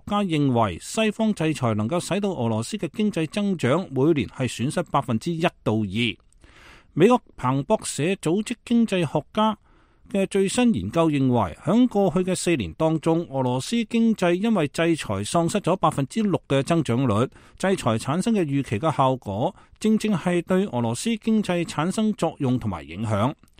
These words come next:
彭博社嘅報道話，二零一四年下半年嘅原油價格下跌，再加上通貨膨脹，呢個使到俄羅斯經濟四年嚟喪失咗百分之四嘅增長率。因此，制裁加上油價嘅下跌，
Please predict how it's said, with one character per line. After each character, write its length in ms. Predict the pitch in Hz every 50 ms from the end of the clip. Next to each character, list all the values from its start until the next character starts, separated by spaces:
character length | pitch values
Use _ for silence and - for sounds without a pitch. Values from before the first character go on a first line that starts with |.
| - - - - - - _ -
彭 220 | - - 139 160 165
博 140 | 233 220
社 120 | - - 196
嘅 100 | 202 220
報 180 | 208 - 208 202
道 180 | 185 175 170
話， 260 | 165 160 165 165 170 180
二 200 | 175 180 180 175
零 140 | 143 120
一 100 | 175 226
四 220 | 226 - - 190 175
年 120 | 135 120 120
下 220 | 117 - 151 151 156
半 240 | - - 180 175 156
年 180 | 123 113 123
嘅 180 | 131 180 185 175
原 240 | 160 123 117 117 117
油 160 | 123 117 127 -
價 160 | - 165 170
格 120 | - 165
下 320 | 151 - - 147 135 135 131
跌， 240 | - 139 143 151 -
再 200 | - 156 151 156 156
加 140 | - 180
上 240 | 175 - - 135 147 156
通 200 | - 196 202 202
貨 220 | 170 - 160 151
膨 260 | 139 - - 92 92 92
脹， 280 | - 139 139 123 101 87 - _ - - - - _ -
呢 120 | - 185
個 100 | 190 170
使 180 | - - 156 170
到 120 | 170 165
俄 200 | 165 113 120 123
羅 140 | 120 120 127
斯 200 | - - 233 226
經 280 | - - 240 233 233 220
濟 240 | - 175 170 180 165
四 160 | - - 185 185 180
年 160 | 147 127 120
嚟 300 | 123 123 127 123 123 123
喪 220 | - - - 123 -
失 80 | 175 214
咗 200 | - - 156 196
百 140 | 208 - 170
分 160 | - 156 139
之 160 | 127 - 214
四 160 | 190 - - 170
嘅 200 | 143 131 135 127
增 220 | - - 151 143
長 220 | 120 113 110 120 120
率。 240 | 107 104 117 139 - _ _ _ _
因 200 | - 147 156 156 135
此， 160 | - - 101 113 139 160 - - - - - - -
制 240 | - 190 190 196 175
裁 260 | - - 117 104 110
加 180 | 123 - 220 220
上 200 | 160 156 165 175
油 220 | 139 120 98 107
價 180 | 107 135 170 170
嘅 140 | 151 165 151
下 320 | - - 135 127 127 131
跌， 260 | - 147 147 147 151